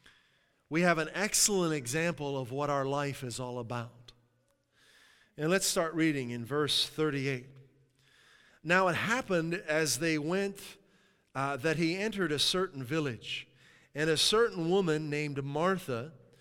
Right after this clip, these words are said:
welcomed him into her house. And she had a sister called Mary, who also sat at Jesus' feet and heard his word. But Martha was not sitting at Jesus' feet,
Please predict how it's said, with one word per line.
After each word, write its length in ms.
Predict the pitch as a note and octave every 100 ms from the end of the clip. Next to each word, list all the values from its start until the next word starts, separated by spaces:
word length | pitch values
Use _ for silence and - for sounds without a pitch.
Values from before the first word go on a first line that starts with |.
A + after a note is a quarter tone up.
| - - - -
welcomed 500 | C3+ G#3 A#3 F3 D3+
him 220 | D3 D3+
into 300 | E3 D#3 D3
her 140 | C3+ C3
house. 800 | - E3+ A#2+ A2 - - - - _ _ _ _ _ _ _ _ _ - - - _ _
And 120 | D#3+ E3
she 180 | G3
had 180 | F#3 G3+
a 100 | F#3
sister 480 | - - C4 - G3
called 340 | F#3 F#3+ F3+
Mary, 440 | D#3+ E3+ F#3+ D3+ C#3+
who 160 | D#3
also 360 | D#3 F#3 F3+ E3
sat 320 | C#3 F3+ E3+
at 140 | D#3 B2
Jesus' 460 | D#3+ E3 C3 B2
feet 300 | - D#3+ C#3 -
and 140 | A#2+
heard 200 | B2+ D3
his 160 | C3 A2
word. 440 | C3 B2+ B2+ - - _ _ _ _ _ _ _ _ _ _ _ _ _ - - _ -
But 340 | C3+ F3 F3
Martha 640 | D#3+ F#3 A#3+ B3+ - C3 D#3
was 240 | D#3 D#3
not 240 | G3 A3+
sitting 300 | - E3+ C#3
at 120 | B2+ B2
Jesus' 420 | B2+ A#2 A2+ -
feet, 220 | B2 B2+